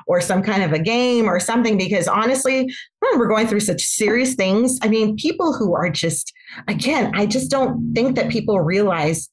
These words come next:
how difficult, and with inflation being what it is, what rent, Sarah, what, what we see time and time again right now, rents are, there's no stoppage right now.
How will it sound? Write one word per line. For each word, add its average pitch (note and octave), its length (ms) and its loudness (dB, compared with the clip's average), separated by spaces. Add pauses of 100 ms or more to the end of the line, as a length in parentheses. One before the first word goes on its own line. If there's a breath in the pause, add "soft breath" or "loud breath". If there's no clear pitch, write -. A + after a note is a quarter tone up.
(300)
how A3 280 0
difficult, G#3+ 720 0
and F#3 160 2
with E3+ 160 0
inflation G#3 560 0
being F#3 200 2
what D#3+ 140 2
it D#3 120 0
is, D3 240 0
what E3 260 0
rent, D#3+ 300 0
Sarah, F3+ 340 0
what, E3 160 2 (320 loud breath)
what F3 240 2
we C4 100 2
see B3 200 0
time A3 220 0
and A3+ 80 2
time G3 140 0
again E3 220 0
right D3+ 140 0
now, D3+ 180 0
rents G#3+ 500 0
are, F3 500 0 (200)
there's C4 180 2
no C4+ 100 2
stoppage G#3 440 0
right D3 140 -2
now. D3+ 220 0